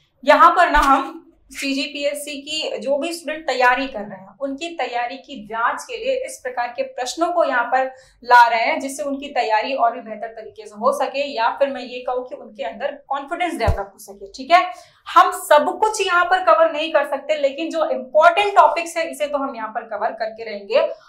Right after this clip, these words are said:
और हम ये कह सकते हैं कि सीजीपीएससी से यहाँ से question आ सकते हैं या फिर आने की chances ninety प्रतिशत की है। तो यहाँ पर आप ध्यान में रखिएगा। देखिए ये जो सेमरसोत है ना, अच्छा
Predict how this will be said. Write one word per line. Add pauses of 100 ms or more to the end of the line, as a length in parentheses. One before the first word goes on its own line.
(140)
और
हम
ये (120)
कह
सकते
हैं
कि
सीजीपीएससी
से (240)
यहाँ
से
question (100)
आ (340)
सकते
हैं
या
फिर
आने
की
chances (320)
ninety
प्रतिशत
की
है। (240)
तो
यहाँ
पर
आप
ध्यान
में
रखिएगा। (480)
देखिए (480)
ये
जो
सेमरसोत
है
ना, (360)
अच्छा